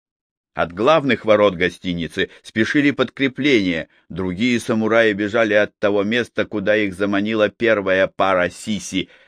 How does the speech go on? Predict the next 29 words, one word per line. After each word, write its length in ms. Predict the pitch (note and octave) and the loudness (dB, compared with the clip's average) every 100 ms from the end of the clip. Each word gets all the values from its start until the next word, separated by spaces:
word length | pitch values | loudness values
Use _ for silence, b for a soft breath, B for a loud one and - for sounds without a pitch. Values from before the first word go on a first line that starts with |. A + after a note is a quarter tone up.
| b | b
Все 440 | _ - - B2 A2+ | _ -16 -4 -2 0
они, 460 | A2 A#2+ A#2+ D#2+ _ _ | -2 0 0 -2 _ _
и 100 | - | -14
защитники, 720 | C#2+ C#2+ - G2+ G2+ F2+ F2 F2+ | -10 -10 -6 -6 -4 -6 -4 -6
и 80 | |
нападавшие, 720 | E2+ D#2+ E2 F#2 A#2+ - G2 F2+ | -6 -4 -2 2 0 0 -6 -6
сбегались 540 | E2 F#2 A2 A2 G2+ | -6 -2 -2 -2 -4
к 160 | F2+ F2+ | -10 -6
главной 640 | A2 A2+ A#2+ B2 A#2+ A#2+ | 0 2 2 0 -4 -6
цели — 580 | - B2 A#2+ F#2+ D#2+ _ _ _ _ | -6 -2 0 0 -2 _ _ _ _
входу 580 | - _ A#2+ C#3 B2 A#2 | -20 _ 4 4 4 0
в 80 | G#2 | 0
логово 640 | G#2 C3 C3+ A2 A2 G2+ | 0 2 2 2 2 2
сегуна. 680 | - G2 F2+ F2+ E2+ C2+ C#2 _ _ _ _ _ _ _ _ _ | 0 -4 -4 -6 -8 -10 -14 _ _ _ _ _ _ _ _ _
Когда 320 | - C#2 C#2 D2+ | -14 -12 -8 -6
люди 360 | D#2+ F2+ D#2+ | -4 -4 -4
у 100 | D#2+ | -6
главных 520 | D#2 E2+ F2+ D#2+ D#2 | -4 -2 -2 -4 -8
ворот, 380 | B1+ F2 G2 F2 | -4 0 0 -2
к 80 | - | -8
своему 540 | - G2 G2 G2 A2 - | -4 4 4 4 -4 -2
ужасу, 600 | C3 G2 F2 - D2+ - _ _ b - | 0 0 -4 -8 -18 -18 _ _ b -2
увидели, 600 | A2+ A#2+ D3 A#2 G#2 F#2+ | 0 0 0 2 2 0
что 240 | - A2 | -2 -2
живая 460 | A2 A2 C3+ C3 A#2+ | 0 0 2 2 0
изгородь 720 | - D#3 A2+ F#2+ F2+ E2 A2 | -4 -6 -4 -2 -2 -4 -4
и 40 | |
ее 300 | G#2+ A2 C3+ | -4 -2 -2
ворота 500 | A2+ B2+ C3+ F#2+ | 0 0 0 0